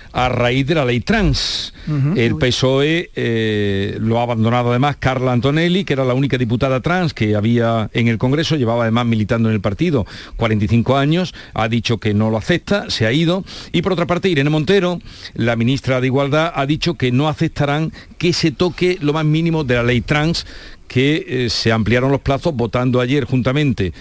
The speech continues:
Speaker 1: pesoe, P P y Podemos. Ahí tenemos otra.
Speaker 2: A veces me da la impresión de que Podemos confunde, eh, su papel en el gobierno con su representación en el Congreso. O a veces no, casi todos los días me parece que confunde eso.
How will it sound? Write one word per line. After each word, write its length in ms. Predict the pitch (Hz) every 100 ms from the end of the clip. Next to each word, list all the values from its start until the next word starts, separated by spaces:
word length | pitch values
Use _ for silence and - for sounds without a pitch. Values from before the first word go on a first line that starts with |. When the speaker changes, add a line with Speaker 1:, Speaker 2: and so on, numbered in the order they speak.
| - -
Speaker 1:
pesoe, 640 | 127 - 127 143 170 - -
P 80 | -
P 260 | 90 143 180
y 80 | -
Podemos. 480 | 170 180 90 - - - - - - - -
Ahí 140 | 104 113
tenemos 320 | 147 143 101 -
otra. 340 | 180 123 80 - - - - - - - - -
Speaker 2:
A 140 | 160
veces 340 | 190 226 - 359
me 200 | 269 208
da 100 | 208
la 60 |
impresión 500 | 240 226 214 - 190
de 80 | 214
que 140 | 185
Podemos 420 | 156 151 156 202 214
confunde, 920 | - 185 147 - 185 165 139 135 127 -
eh, 300 | 147 139 139
su 220 | 127 - 143
papel 360 | 127 - 160
en 100 | 196
el 100 | 196
gobierno 520 | 185 175 180 175 185
con 200 | 190 185
su 180 | 156 170
representación 1000 | 143 147 143 135 147 131 123 - 151 160
en 60 | 170
el 120 | 156
Congreso. 580 | 147 131 147 143 - 135 - - - - - - - - - -
O 340 | 147 123 123
a 40 |
veces 300 | 139 180 -
no, 180 | 135 160
casi 280 | 143 127 -
todos 240 | - 170
los 160 | 175 151
días 160 | 180 175
me 100 | 156
parece 320 | 147 131 147
que 100 | 147
confunde 500 | 143 135 143 123 117
eso. 300 | 117 -